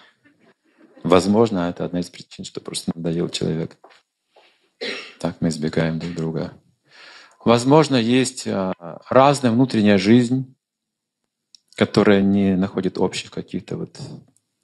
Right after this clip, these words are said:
отношений. У каждого своя внутренняя жизнь оказывается через какое-то время, но нет внутреннего контакта и не хочется общаться. То есть разные есть причины, почему. Индивидуализм, отчуждение также может быть, замкнутость, потому что люди не понимают друг друга близко, духовно,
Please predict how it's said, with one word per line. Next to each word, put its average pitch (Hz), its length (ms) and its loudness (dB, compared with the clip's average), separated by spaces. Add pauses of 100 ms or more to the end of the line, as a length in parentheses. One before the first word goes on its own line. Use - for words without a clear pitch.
отношений. 98 640 -6 (1300)
У - 20 -20
каждого 107 300 0
своя 101 220 0
внутренняя 90 420 0
жизнь 87 220 -6
оказывается 85 460 -6
через - 120 -16
какое-то 82 380 -10
время, 82 440 -6 (460)
но 92 80 0
нет 104 300 0
внутреннего 92 580 -6
контакта - 640 -6
и 87 200 -8
не 95 180 -10
хочется - 420 -6
общаться. 90 560 -8 (260)
То - 140 -10
есть 113 140 -6
разные 101 260 2
есть 127 100 -6
причины, - 440 -10
почему. - 440 -12 (840)
Индивидуализм, 123 680 4
отчуждение 107 760 2
также 92 320 -4
может 90 280 -8
быть, 90 220 -16
замкнутость, 98 600 -6
потому 90 280 -6
что - 160 -12
люди 95 160 -4
не 107 140 2
понимают 90 540 -2
друг 85 160 -4
друга 85 240 -6
близко, 82 400 -8
духовно, 87 560 -8